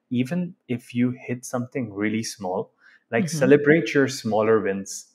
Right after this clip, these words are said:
Speaker 2: Yes.
Speaker 1: And as much as you celebrate, I mean, you don't have to go all out, but, like, as long as you recognize it and celebrate it, your brain is again going to start getting into a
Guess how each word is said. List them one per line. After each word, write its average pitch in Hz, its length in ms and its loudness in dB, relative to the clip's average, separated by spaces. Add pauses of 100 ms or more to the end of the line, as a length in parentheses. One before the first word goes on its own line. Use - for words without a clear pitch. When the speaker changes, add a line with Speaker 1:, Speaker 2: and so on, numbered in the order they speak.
(240)
Speaker 2:
Yes. - 180 -12
Speaker 1:
And 123 180 -2 (420)
as 127 400 2
much 135 340 -2
as 165 160 0
you 160 140 0
celebrate, 120 720 0
I 107 40 -4
mean, 117 120 -2
you 110 100 -2
don't 135 120 -4
have 139 120 -10
to 117 80 -8
go 113 120 -4
all 107 240 0
out, 139 180 0
but, - 160 0
like, 104 160 -6
as 104 260 -4
long 123 220 -6
as 127 160 -10
you 113 160 -4
recognize 113 580 -4
it 123 140 0
and 101 160 -2
celebrate 120 500 2
it, 123 120 4 (520)
your 127 420 0
brain 131 360 0
is 113 260 -4
again 120 460 -4
going 113 300 -4
to 117 100 -4
start 113 480 -2
getting 113 260 0
into 110 400 -6
a 104 60 0